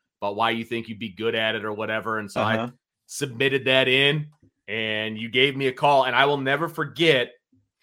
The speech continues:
Speaker 1: you gave me, like, it was like a pre-screening, like, interview over the phone.
Speaker 2: I remember that. Not
Speaker 1: I remember
Speaker 2: specifically your interview, but I remember
Speaker 1: Right.
Speaker 2: that, doing that with everybody. Yeah.
Speaker 1: But I remember <laughs> you called me, and I was home alone. I was living,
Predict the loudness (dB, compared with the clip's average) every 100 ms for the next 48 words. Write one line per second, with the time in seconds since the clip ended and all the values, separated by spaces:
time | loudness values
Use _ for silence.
0 | _ _ _ -4 0 2 2 0 -2 -4
1 | -4 -4 -4 -4 -4 -8 -6 -4 -2 -2
2 | -2 -4 -4 -6 -8 -6 -6 -8 -10 -10
3 | -12 -14 _ -8 -6 -10 2 4 4 -2
4 | -12 -18 _ _ -4 -2 -2 -2 -2 -2
5 | -4 -8 _ 4 4 4 2 2 0 0
6 | 2 6 6 6 2 -4 -8 -4 -4 4
7 | 6 6 2 -4 -6 -2 0 -2 -2 -4
8 | -4 -8 -10 -12 -10 -4 4 4 4 4
9 | 2 4 0 -2 -10 -6 -2 -2 -2 -4
10 | -6 -6 -8 -6 -2 -2 -2 -4 -4 -2
11 | 0 2 0 -4 -6 -4 -6 -6 -10